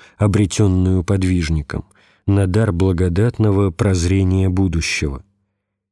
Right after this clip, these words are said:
«И видел сыновей своих и сыновей сыновних до четвёртого рода».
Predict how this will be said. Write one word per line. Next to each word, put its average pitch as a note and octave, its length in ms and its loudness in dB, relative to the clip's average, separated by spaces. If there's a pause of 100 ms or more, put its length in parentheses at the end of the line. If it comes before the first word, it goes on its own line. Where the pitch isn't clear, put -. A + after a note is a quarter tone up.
(140)
«И G#2+ 140 2
видел G2 440 2
сыновей F#2 720 0
своих A2 600 -2 (220)
и G#2+ 120 2
сыновей G2+ 600 2
сыновних G#2+ 880 0
до G2+ 160 0
четвёртого F#2 800 0
рода». E2+ 400 -2